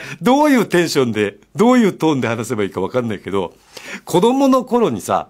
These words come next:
俺のふるさと宮崎は台風銀座って言われてたのね。だから、もう台風が来るのが当たり前だし、で、逆に言うと、来ない台風ってどういう経路を通ったんだろうみたいな。日本に来るときは、まず入り口が宮崎だよねってい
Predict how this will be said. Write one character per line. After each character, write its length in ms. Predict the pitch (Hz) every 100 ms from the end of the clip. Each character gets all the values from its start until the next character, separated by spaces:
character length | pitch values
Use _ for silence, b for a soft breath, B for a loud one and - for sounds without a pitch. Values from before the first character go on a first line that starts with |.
| _ _ _ _ _ -
俺 140 | 156
の 100 | 220
ふ 60 | 208
る 60 | 202
さ 100 | 143
と 80 |
宮 160 | 120 139
崎 180 | 120 92
は 140 | 76 B B
台 240 | - 208 226
風 300 | 240 240 143
銀 220 | 202 196
座 140 | 117
っ 20 | 87
て 120 | _
言 100 | 92
わ 80 | 95
れ 80 | 92
て 80 |
た 100 | -
の 80 | 76
ね。 160 | 78 117 _ _ _ _ _
だ 120 | 165
か 100 | 147
ら、 240 | 151 131 B B B
も 80 | 135
う 40 | 131
台 220 | 233 262
風 140 | 254
が 80 | 202
来 100 | 151
る 60 | 131
の 60 |
が 100 | 90
当 60 | 92
た 80 | 120
り 80 | 127
前 180 | 139
だ 120 | 139 147
し、 380 | 117 113 85 _ -
で、 220 | 131 127 B _
逆 220 | 143 170 226
に 80 |
言 100 | 220
う 20 | -
と、 60 | B B
来 180 | - 311
な 140 | 302 208
い 120 | 123
台 260 | - 156 135
風 160 | 143
っ 40 | 147
て 140 | 110
ど 240 | 87 240
う 80 | 277
い 60 | 233
う 100 | 120
経 200 | - 185
路 100 | 156 101
を 60 |
通 120 | -
っ 120 | 131 127
た 120 | 101
ん 60 |
だ 80 | 82
ろ 100 | 80
う 60 | 80
み 80 | 101
た 120 | 87
い 60 |
な。 140 | 82 - _ _ _ _ -
日 100 | 185
本 180 | 254 277
に 100 | 240
来 100 | 175
る 60 |
と 100 | 127
き 80 | 117
は、 240 | 147 127 B -
ま 140 | 247
ず 180 | 180 139
入 140 | 170 202
り 100 | 254
口 240 | 262 220
が 100 | 240
宮 240 | 147 233
崎 220 | 254 277 185
だ 80 |
よ 100 | 107
ね 120 | 82 107
っ 40 |
て 200 | -
い 40 | 113